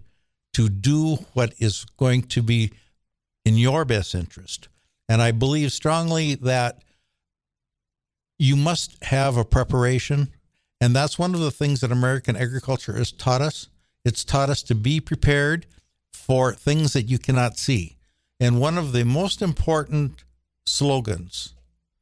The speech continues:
that I think that we have to remember is, "We're not going to win this year's championship with last year's game plan."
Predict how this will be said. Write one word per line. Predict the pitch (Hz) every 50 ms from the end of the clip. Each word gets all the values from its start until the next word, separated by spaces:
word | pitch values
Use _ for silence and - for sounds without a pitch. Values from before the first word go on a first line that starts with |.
| _ _ _ _ _ _ _ _
that | - 123 120 113
I | 120 123
think | - - 143 135 -
that | - 139
we | 139 139 151
have | 120 135 139 139 139 - _
to | - 131 127
remember | 120 127 131 127 131 131 127 123 117 107 -
is, | 131 123 120 107 98 101 - - - - - _ _ _ _ _ _ _
"We're | - 113 120
not | 131 143 156 165 -
going | - 151 147 147 139
to | - - 143
win | 131 127 127 123 123
this | 123 139 143 - -
year's | 151 147 151 143 -
championship | - - 139 127 120 - - 110 101 95 - 117 107 -
with | - 107 -
last | 104 107 107 101 - -
year's | 110 98 -
game | - 110 104 92 90
plan." | - 90 78 -